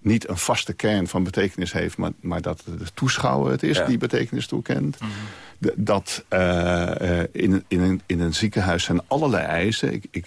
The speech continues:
Speaker 1: ik ben wel, eh, wel eens betrokken bij het L U M C, wat daar gebeurt. In
Speaker 2: Leids,
Speaker 1: de, de Leidse
Speaker 2: universitair.
Speaker 1: universitair, eh, en,
Speaker 2: Ja.
Speaker 1: en dan hoor ik, er mag,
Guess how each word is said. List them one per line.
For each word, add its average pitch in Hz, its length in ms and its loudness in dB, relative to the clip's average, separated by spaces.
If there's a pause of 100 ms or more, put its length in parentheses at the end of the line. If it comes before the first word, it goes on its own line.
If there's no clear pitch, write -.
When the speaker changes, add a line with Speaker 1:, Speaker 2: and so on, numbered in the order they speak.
Speaker 1:
ik 85 160 -8
ben 87 180 2
wel, 85 260 -2
eh, 85 120 -2 (680)
wel 92 120 0
eens - 180 -2
betrokken - 360 -2
bij 85 100 0
het 87 180 0
L 90 120 0
U 87 140 4
M 85 40 4
C, 92 340 2
wat 85 140 -2
daar 92 220 2
gebeurt. 87 460 0 (340)
In 98 80 2
Speaker 2:
Leids, 92 260 2
Speaker 1:
de, 92 120 2
de 92 100 2
Leidse 92 440 2
Speaker 2:
universitair. 90 440 -2
Speaker 1:
universitair, 92 400 -2
eh, 98 60 -2
en, 92 120 2 (220)
Speaker 2:
Ja. 78 120 0
Speaker 1:
en 113 120 2
dan 110 100 4
hoor 95 220 2
ik, 85 80 -2
er 98 60 0
mag, - 280 -2